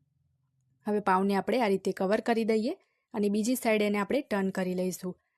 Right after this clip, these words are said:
તવાની ઉપર જે પણ મસાલો તમને થોડો આમ તેમ ફેલાયેલો દેખાય એને આપણે પાઉં ઉપર ચોંટાડી દેવાનો છે અને પાઉંને બંને સાઈડથી આપણે સરસ ક્રિસ્પી થાય ત્યાં સુધી શેકી લેવાનો છે.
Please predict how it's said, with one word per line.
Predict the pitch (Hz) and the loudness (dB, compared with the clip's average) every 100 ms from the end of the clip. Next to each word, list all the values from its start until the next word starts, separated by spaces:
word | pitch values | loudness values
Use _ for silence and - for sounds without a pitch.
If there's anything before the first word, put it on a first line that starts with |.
| _ - | _ -2
તવાની | 226 233 254 | 2 4 2
ઉપર | 247 240 240 | 0 2 0
જે | 214 | 2
પણ | 214 233 | 0 0
મસાલો | 220 196 208 208 | 0 0 0 0
તમને | 208 202 214 | 0 0 -2
થોડો | 214 202 | 0 0
આમ | 202 190 | 2 0
તેમ | 190 202 | -2 -2
ફેલાયેલો | 196 190 190 190 196 | -2 -2 0 0 0
દેખાય | 269 - 247 | 0 0 0
એને | 220 208 | 0 -2
આપણે | 196 240 | -2 -2
પાઉં | 196 190 | 0 -2
ઉપર | 180 202 | 0 -2
ચોંટાડી | 185 185 180 185 185 | -2 -4 -2 -2 -2
દેવાનો | 180 180 180 | -2 -4 -4
છે | 180 349 - _ _ _ _ _ _ _ _ _ _ _ 226 | -6 -8 -12 _ _ _ _ _ _ _ _ _ _ _ -4
અને | 196 | -4
પાઉંને | 190 208 214 233 | 0 2 2 2
બંને | 202 208 254 | 2 2 2
સાઈડથી | 247 233 220 - | 2 2 0 0
આપણે | 214 240 | 0 0
સરસ | 196 208 226 - | 0 0 0 0
ક્રિસ્પી | 196 185 214 | 0 0 -2
થાય | 202 214 | -2 -2
ત્યાં | 196 190 | 0 -2
સુધી | 185 190 247 | -2 -2 -4
શેકી | - 202 190 180 | -4 -4 -2 -4
લેવાનો | 175 175 175 | -4 -4 -6
છે. | 175 185 180 | -8 -8 -12